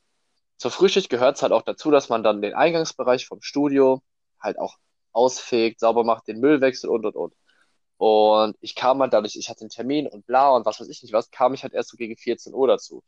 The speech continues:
Ist eigentlich völlig irrelevant, wie viel Uhr das war. Aber, ähm, da war ich dann halt draußen und dann kam halt ein Mitglied, also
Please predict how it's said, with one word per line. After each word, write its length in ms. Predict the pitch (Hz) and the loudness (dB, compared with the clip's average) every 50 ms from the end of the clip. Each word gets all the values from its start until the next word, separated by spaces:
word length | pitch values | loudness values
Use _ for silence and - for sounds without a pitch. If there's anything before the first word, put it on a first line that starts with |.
| _ _ | _ _
Ist 100 | - - | -12 -10
eigentlich 220 | 113 113 113 - | -8 -8 -8 -8
völlig 320 | - - - 104 104 - - | -10 -10 -8 -8 -10 -8 -6
irrelevant, 520 | 113 117 131 139 131 120 - 127 127 131 _ | -6 -4 -2 0 -2 0 0 -2 -4 -4 _
wie 60 | _ | _
viel 140 | _ - - | _ -12 -10
Uhr 100 | 127 135 | -6 -4
das 200 | 139 151 - - | -4 -4 -6 -8
war. 80 | - 202 _ _ _ - - - - - _ _ - | -14 -16 _ _ _ -20 -20 -20 -20 -20 _ _ -2
Aber, 920 | 110 113 113 117 110 117 117 117 117 117 113 - - - 107 110 107 107 | 2 4 4 4 4 4 4 6 6 6 4 2 0 0 0 0 0 0
ähm, 100 | 110 110 _ _ _ _ _ _ _ _ - | -2 -8 _ _ _ _ _ _ _ _ -6
da 140 | - 107 107 | -6 0 2
war 120 | 120 127 | 2 2
ich 80 | 135 - | 2 0
dann 100 | 107 104 | -4 -4
halt 140 | 107 - - | -4 0 2
draußen 380 | 127 156 180 185 - - 160 | 2 2 2 0 -2 -6 -6
und 60 | 139 | -4
dann 120 | 131 123 - | -6 -6 -6
kam 260 | - 123 123 123 131 | -4 -4 -2 0 0
halt 200 | 127 120 - - | 0 -2 -2 -6
ein 280 | 113 113 110 107 95 - _ _ _ _ _ _ _ _ _ _ _ _ _ _ _ _ _ _ _ - | -16 -14 -14 -14 -14 -16 _ _ _ _ _ _ _ _ _ _ _ _ _ _ _ _ _ _ _ -12
Mitglied, 400 | 127 123 _ - 120 120 - - | -12 -12 _ -8 -8 -8 -6 -6
also 340 | 95 - 98 95 87 - | -8 -6 -4 -4 -4 -4